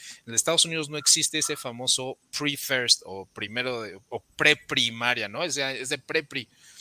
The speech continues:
No tienen eso. Eso significa que ellos se gradúan de Estados Unidos no a los dieciocho, sino a los diecisiete. Y la regla dice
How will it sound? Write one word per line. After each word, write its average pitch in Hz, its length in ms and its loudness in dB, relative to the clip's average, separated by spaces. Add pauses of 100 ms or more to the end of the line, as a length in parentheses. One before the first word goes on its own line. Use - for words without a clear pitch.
(100)
No 123 160 -6
tienen 127 340 0
eso. 147 220 -2
Eso 135 140 -2
significa 135 500 -2
que - 140 -8
ellos 131 160 6
se 117 160 4
gradúan 117 580 -2
de 160 80 -8
Estados 143 340 -2
Unidos 131 240 -12
no 123 80 -10
a 120 60 -6
los 117 160 -10
dieciocho, 127 480 -2
sino 104 220 -8
a - 20 -10
los 95 160 -10
diecisiete. 143 720 4 (480)
Y 120 120 -4
la 117 140 4
regla 135 360 2
dice 151 420 2